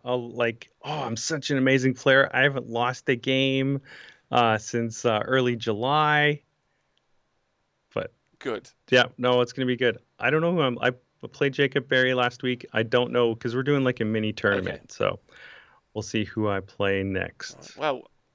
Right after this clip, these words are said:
Speaker 1: But it'll be good.
Speaker 2: I'm heading off today. It's been a pleasure. Thanks very much, Bud. Um,
Speaker 1: Yeah, you've been on for a while, man. You must be exhausted.
Speaker 2: uh, five hundred days, nearly.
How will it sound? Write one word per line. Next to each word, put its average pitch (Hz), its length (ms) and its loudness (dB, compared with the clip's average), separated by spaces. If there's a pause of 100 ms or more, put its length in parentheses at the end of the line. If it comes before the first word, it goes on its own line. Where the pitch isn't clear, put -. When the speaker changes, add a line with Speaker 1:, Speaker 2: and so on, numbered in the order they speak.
Speaker 1:
But 104 80 2
it'll 104 80 4
be 98 120 -2
good. 95 260 0
Speaker 2:
I'm 127 380 -2 (140)
heading 131 300 -6
off 117 160 -6
today. 110 400 -8
It's - 100 -20
been 127 140 -6
a 107 40 -8
pleasure. 113 280 -6
Thanks - 280 -10
very 107 160 -8
much, - 180 -12
Bud. 110 220 -10 (480)
Um, 110 300 -4 (340)
Speaker 1:
Yeah, 123 80 4
you've 143 180 2
been 170 120 2
on 139 140 2
for 110 180 0
a 104 60 0
while, 98 360 -4
man. 101 280 -6
You 120 80 -8
must 123 200 -12
be 113 80 -4
exhausted. 95 580 -10
Speaker 2:
uh, - 400 -10
five 120 240 -2
hundred 110 240 -8
days, 120 340 -8
nearly. 127 360 -8